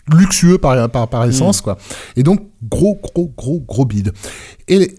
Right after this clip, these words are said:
Speaker 1: il arrive aux États-Unis, bon, dans un circuit qu'on, qui est un circuit d'ar-, d'arrêt essai, où il, théoriquement, il devrait avoir une, une durée de vie, euh, assez courte, mais il va se passer un truc intéressant, euh, c'est qu'il va ressortir aux États-Unis, en fait, sous la pression du public.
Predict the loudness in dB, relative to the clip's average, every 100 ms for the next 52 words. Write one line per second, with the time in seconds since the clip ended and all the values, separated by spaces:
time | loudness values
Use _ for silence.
0 | -2 2 4 4 4 4 4 2 2 2
1 | 2 0 2 4 4 2 -4 -8 0 2
2 | 2 0 0 -4 -4 -6 -2 -2 0 -2
3 | -4 -6 -6 -2 -2 -2 -4 -2 0 -2
4 | -2 -4 -2 -2 0 -2 -4 -8 -2 0
5 | 0 -2 0 2 2 -2 0 2 2 4
6 | 2 4 2 2 2 2 2 4 4 4
7 | 0 -2 -2 0 0 2 0 -2 -2 -2
8 | -2 2 2 2 0 -2 -2 -2 -4 -2
9 | -4 -4 -8 -10 -16 -16 -16 -2 2 4
10 | 4 2 0 -2 0 2 2 2 0 0
11 | -2 0 0 -2 -6 -6 -6 -4 -4 -2
12 | -2 -2 -4 -6 -6 -2 0 0 0 -2
13 | -2 -4 -2 -6 -8 -12